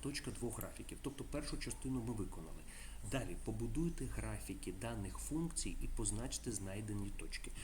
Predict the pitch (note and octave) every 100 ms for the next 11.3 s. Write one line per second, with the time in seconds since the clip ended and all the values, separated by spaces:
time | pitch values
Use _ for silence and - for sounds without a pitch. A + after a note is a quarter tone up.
0 | - - A2+ A#2 B2 D3 - - A2+ F#2+
1 | F#2 G#2+ G#2+ A#2 C3 C3+ A2+ - A2+ G#2
2 | F2+ E2 - - - - D3+ - - F#2
3 | F#2 F#2+ F2 F#2 - - - - B2 -
4 | C#3 - D#3+ D3+ - - - F#3+ F#3 D#3+
5 | E3 E3 D#3+ - A2+ G#2 - A2 G2+ G#2+
6 | D#3 D#3+ - - C#3 B2+ A2 A#2 A#2 A#2+
7 | - - - - - - - - - -
8 | A2 - C#3+ D3 C3+ B2 G#2+ A#2+ G2+ -
9 | A2+ F#2+ D3 E3 - - G#2+ - A#2 G#2+
10 | F#2+ F#3 - - - A#2 G#2+ - G#2 F#2+
11 | - G#2 -